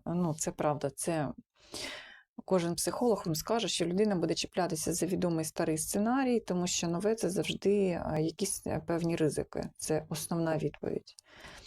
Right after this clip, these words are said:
Да, бояться за стабільність в домі, що стабільність рухне,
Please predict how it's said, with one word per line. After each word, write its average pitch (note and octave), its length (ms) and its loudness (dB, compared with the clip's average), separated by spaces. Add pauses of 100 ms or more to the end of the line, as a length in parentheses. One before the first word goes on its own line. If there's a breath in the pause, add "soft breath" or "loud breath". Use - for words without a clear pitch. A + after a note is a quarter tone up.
(300 loud breath)
Да, A3+ 300 4
бояться G#3+ 420 2
за G3+ 100 2
стабільність G3+ 600 2
в F3+ 40 2
домі, D#3+ 600 0
що - 220 0
стабільність G3+ 680 2
рухне, F#3+ 520 0